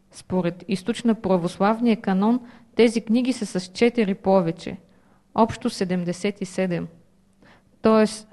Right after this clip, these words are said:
петдесет книги от Стария и двайсет и седем от Новия. Според протестантския списък на Библията има общо шейсет и шест книги. Тридесет и девет от Стария и отново двайсет и седем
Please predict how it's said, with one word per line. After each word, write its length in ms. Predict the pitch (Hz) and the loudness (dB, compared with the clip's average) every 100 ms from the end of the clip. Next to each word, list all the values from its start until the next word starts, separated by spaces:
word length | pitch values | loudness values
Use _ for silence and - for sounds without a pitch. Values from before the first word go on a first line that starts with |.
| - | -4
петдесет 480 | 196 185 185 - 247 | -2 0 0 0 0
книги 260 | 262 240 196 | 2 0 0
от 120 | 180 | -2
Стария 420 | - 202 208 254 | -2 0 2 0
и 60 | 240 | -2
двайсет 400 | 175 185 180 185 | 0 0 0 -2
и 60 | |
седем 380 | 175 185 165 165 | -4 -2 0 -2
от 160 | 165 165 | -2 -4
Новия. 360 | 165 160 160 170 - _ _ _ _ _ _ _ _ _ | -4 -4 -6 -10 -18 _ _ _ _ _ _ _ _ _
Според 360 | - - 190 185 | -20 -4 -4 -4
протестантския 920 | - 185 185 170 - 208 233 - 294 | -4 -4 -4 -6 -2 0 -2 -6 -8
списък 500 | 277 - 233 254 240 | -8 -6 -4 -4 -2
на 120 | 202 | -4
Библията 640 | 170 214 190 208 202 247 254 - - - _ _ 226 | 0 -2 0 -2 0 -2 -2 -6 -20 -20 _ _ -2
има 260 | 240 208 | 0 2
общо 420 | 226 226 - 277 - - | 0 -4 -6 -6 -6 -14
шейсет 460 | - - 185 - 202 | -10 -6 -4 -2 -2
и 60 | |
шест 360 | 196 190 180 - | -2 -4 -6 -6
книги. 420 | 185 165 165 175 - _ _ _ _ _ _ | -6 -6 -8 -12 -14 _ _ _ _ _ _
Тридесет 480 | - 214 233 226 190 | -2 -2 -2 -6 -8
и 60 | 196 | -4
девет 360 | 185 185 185 | -2 -2 -2
от 100 | 170 | -8
Стария 640 | 170 - 196 208 247 269 262 _ _ | -14 -8 -6 -6 -8 -10 -16 _ _
и 100 | 214 | -10
отново 320 | 196 190 185 185 | -8 -4 -4 -4
двайсет 400 | 170 185 190 196 | -2 -2 -2 -8
и 80 | |
седем 360 | 180 - 175 180 | -8 -6 -4 -6